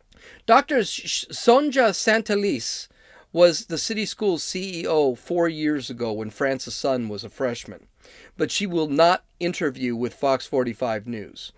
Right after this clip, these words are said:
Instead, we received a two-page statement which explains what should have happened when a student is chronically absent or failing. The di-,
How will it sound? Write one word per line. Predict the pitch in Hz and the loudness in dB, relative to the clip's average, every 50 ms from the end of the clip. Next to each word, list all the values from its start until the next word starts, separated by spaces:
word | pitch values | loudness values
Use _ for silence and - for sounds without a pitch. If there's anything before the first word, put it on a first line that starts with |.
| _ _ _ _ - | _ _ _ _ -6
Instead, | 147 139 - - - 208 196 165 160 156 | -6 -6 -2 2 4 4 6 4 4 2
we | 147 143 | -2 -2
received | 147 143 127 - - - 180 160 143 139 | -2 -4 -6 -6 -4 -4 -4 -4 -4 -6
a | 127 | -8
two-page | - - - 185 185 - - 165 151 147 135 - | -8 -6 -8 -8 -8 -6 -6 -4 -4 -4 -4 -8
statement | - - - 160 151 156 - 107 92 - _ | -10 -4 -2 -2 -2 -2 -4 -10 -16 -16 _
which | - 131 123 - | -10 -8 -8 -8
explains | 135 - - - - 175 175 175 151 127 113 107 - - - - - - - - _ _ | -10 -12 -12 -2 0 2 4 4 2 0 -2 -6 -10 -14 -18 -20 -20 -20 -20 -20 _ _
what | - - 165 226 226 - | 0 2 2 2 2 0
should | - - - - 320 415 466 - - 117 | -4 -4 0 2 2 4 4 2 0 -4
have | - - - 143 120 | -8 -6 -4 -4 -2
happened | 120 147 135 117 - - 110 - - - - | -2 -2 -2 -2 -2 -6 -10 -12 -14 -18 -12
when | - 156 143 135 | -8 -6 -4 -4
a | 123 | -4
student | - - - 165 160 151 143 131 | -6 -6 -4 -4 -4 -2 -4 -4
is | 120 104 - | -8 -10 -12
chronically | - - - - 160 151 147 147 131 - - 131 120 113 - - | -16 -12 -6 -4 -2 -2 -2 -4 -6 -6 -6 -6 -6 -6 -8 -8
absent | - 127 123 120 - - - 120 101 - - | -6 -4 -4 -4 -6 -10 -10 -10 -10 -10 -12
or | 104 | -14
failing. | 98 - - 117 107 98 95 92 - - _ _ _ _ _ _ _ - - - - _ - | -14 -12 -12 -10 -10 -10 -12 -14 -18 -20 _ _ _ _ _ _ _ -20 -20 -20 -20 _ -4
The | 151 143 | -4 -4
di-, | - - 175 220 262 | -2 -2 -2 -2 -2